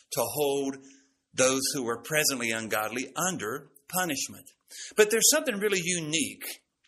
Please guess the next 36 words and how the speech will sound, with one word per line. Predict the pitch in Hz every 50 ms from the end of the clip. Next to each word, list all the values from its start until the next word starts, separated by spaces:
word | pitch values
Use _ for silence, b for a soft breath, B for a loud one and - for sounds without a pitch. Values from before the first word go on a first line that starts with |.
| _ _ - -
in | 139 139 139
what | 151 151 -
the | 135 123
literary | 135 151 143 143 139 135 131 123
mind | 127 131 123 117 117 117
calls | - 135 123 117 113 120
the | 117 113
apodosis, | - - 123 123 113 110 107 - - 101 98 - -
this | 131 135 135 - - B B B B -
completion | - 127 117 - - 185 190 185 - - 147 135
of | 135 135 135
the | 127 127
if-then | - 139 156 151 - - - - 139 131 123 117 110 - - -
clause. | - 147 131 117 101 92 76 69 - - B B B B B B B B
The, | B 190 190 185
the | 185 196 208
uniqueness, | 220 277 294 294 277 262 190 180 170 - 185
and, | 180 156
and | 156 165 170 170 208 262
hang | 294 277
with | 208 180 131
this, | 156 147 - -
this | - 269 -
is | 180 151 - 160 160
really, | 185 226 240 214 160 139 139 135 135 B B B B
really | B 214 202 165
powerful. | - - 185 185 175 156 - - 139 135 B B B B
The | 175 208
uniqueness | 208 262 285 285 254 233 262 277 269 175 165 165 - - - - B B B B B B B
lies | 165 180 208 226 254 269 254 208 185 208
in | 208 190
that | 196 190 190 185
inclusion | 180 180 185 185 - - 254 262 247 196 180 196 190
in | 180 165
verse | 190 196 190 - - 196
nine, | 202 220 240 226 175 156 156 165 196 220 202